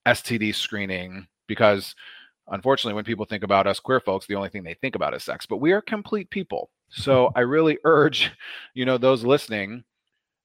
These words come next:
Speaker 1: you still need to, you know, if you're forty-five and older, you need to get a colonoscopy just like everyone else. If you have a history of breast cancer in your family, you need to get, you know, breast cancer screenings. If you have a history of cervical cancer, whether you identify as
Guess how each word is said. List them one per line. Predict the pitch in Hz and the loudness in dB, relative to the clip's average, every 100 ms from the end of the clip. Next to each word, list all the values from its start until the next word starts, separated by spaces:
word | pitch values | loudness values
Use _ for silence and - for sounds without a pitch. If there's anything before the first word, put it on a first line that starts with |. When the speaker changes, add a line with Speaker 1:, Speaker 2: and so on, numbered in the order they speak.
| _ | _
Speaker 1:
you | 123 139 | -4 -2
still | 143 - 151 170 | -2 -2 2 2
need | 160 135 | 0 -8
to, | 117 | -8
you | 123 | -6
know, | 110 110 | -4 -4
if | 120 | -6
you're | |
forty-five | 104 113 120 135 127 | -8 -6 -4 -4 -4
and | 131 | -6
older, | 139 139 | -6 -6
you | 110 | -8
need | 104 101 | -10 -12
to | 104 | -10
get | 120 | -10
a | |
colonoscopy | 123 131 127 123 139 90 87 | -10 -10 -10 -10 -12 -16 -14
just | 95 | -12
like | 110 104 | -10 -10
everyone | 107 110 117 | -10 -10 -6
else. | 117 - | -6 -6
If | 85 | -8
you | 95 | -6
have | 101 | -4
a | |
history | 104 113 127 | -6 -6 -6
of | 120 | -4
breast | 127 127 | -4 -6
cancer | - 101 107 82 | -8 -10 -8 -8
in | 98 | -8
your | 98 | -10
family, | 143 131 104 | -8 -6 -6
you | |
need | 98 101 | -6 -8
to | |
get, | 110 120 - | -2 0 -2
you | 107 | -6
know, | 104 101 | -8 -4
breast | 113 120 | -4 -4
cancer | 104 95 85 | -8 -10 -8
screenings. | - 85 78 85 | -8 -10 -18 -20
If | 92 | -10
you | |
have | 87 107 | -2 -2
a | |
history | 107 123 139 | -2 -4 -2
of | 131 | -2
cervical | - 151 139 | 0 -4 -4
cancer, | 101 90 - 76 80 - - - - | -8 -8 -10 -12 -14 -20 -20 -18 -4
whether | 104 107 120 | -2 0 0
you | 110 113 113 | 0 -2 0
identify | 107 110 110 120 - 110 110 110 | 0 0 -2 -2 2 6 6 4
as | 98 95 92 90 | 0 0 0 -4